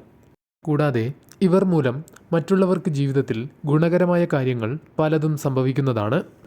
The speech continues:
എന്നാൽ മറ്റുള്ളവരിൽ നിന്നും നിങ്ങൾക്ക് ഇത്തരത്തിലുള്ള ഗുണങ്ങൾ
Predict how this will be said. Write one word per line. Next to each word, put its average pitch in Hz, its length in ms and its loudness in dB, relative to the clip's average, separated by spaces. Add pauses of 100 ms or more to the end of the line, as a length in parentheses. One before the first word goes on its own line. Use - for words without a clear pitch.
(500)
എന്നാൽ 143 240 -2
മറ്റുള്ളവരിൽ 151 600 0
നിന്നും 135 360 -2 (240)
നിങ്ങൾക്ക് 165 320 0
ഇത്തരത്തിലുള്ള 160 680 -2
ഗുണങ്ങൾ 139 440 0